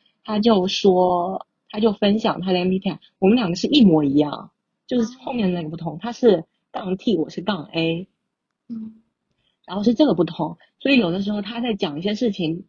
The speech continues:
Speaker 1: 然后我就会直接骂他，我说，“你干嘛要这样想，这样想？”但我对别的朋友我不会这样讲，因为我很害怕，我很害怕让他真的伤心或者什么。但其实我很多时候我指责你或者骂你，我就是觉得你这样做没有意义，没有必要，你，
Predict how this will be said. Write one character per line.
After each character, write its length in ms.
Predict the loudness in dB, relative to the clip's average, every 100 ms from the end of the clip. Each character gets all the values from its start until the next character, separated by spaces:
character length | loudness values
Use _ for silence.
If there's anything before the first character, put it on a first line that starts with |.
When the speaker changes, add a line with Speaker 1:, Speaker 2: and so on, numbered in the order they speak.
| -10
Speaker 1:
然 100 | 0
后 80 | 2
我 60 |
就 140 | 2 2
会 160 | 2
直 180 | 2 0
接 240 | 2 2
骂 260 | 0 -2 -6
他， 300 | -12 -16 _ _ _
我 100 | -4
说 120 | 0 2
，“你 140 | 2
干 160 | 2 0
嘛 80 | 0
要 60 |
这 80 | -4
样 80 | -6
想， 180 | -8 -8
这 80 | -8
样 100 | -8
想？” 140 | -12 _ _
但 180 | -10 -4
我 100 | -2
对 180 | 2 2
别 140 | 2 -2
的 80 |
朋 120 | 0 0
友 80 |
我 100 | 0
不 100 | 0
会 80 | -2
这 100 | -2
样 140 | -4 -8
讲， 180 | -14 _ _
因 100 | 2
为 60 | 2
我 60 |
很 80 | 0
害 160 | -6 -4
怕， 260 | -6 -6 _ _ _ -6
我 100 | -4
很 140 | -4
害 180 | -6 -10
怕 260 | -6 -6 -6
让 180 | -8 -8
他 120 | -8
真 240 | -4 -2 0
的 100 | -2
伤 300 | -2 -2 -2
心 200 | -2 0
或 100 | 0
者 40 |
什 120 | -4 -8
么。 60 | _ _
但 100 | -4
其 120 | 4
实 40 | 6
我 120 | 6
很 80 | 6
多 100 | 4
时 100 | 6
候 120 | 6
我 280 | 4 0 -10 _ _
指 160 | -6 -4
责 200 | 0 0
你 160 | 0 -2
或 140 | 0
者 80 | 0
骂 200 | 0 0
你， 120 | 0
我 100 | 0
就 120 | -2
是 40 | 0
觉 180 | 0
得 120 | 2 2
你 120 | 0
这 60 | -2
样 100 | 0
做 300 | 2 2 0 _ _
没 100 | 2
有 160 | 4 4
意 260 | 4 4 4
义， 220 | 2 0
没 100 | 0
有 80 | 0
必 180 | 2 0
要， 180 | 2 0
你， 220 | -2 -4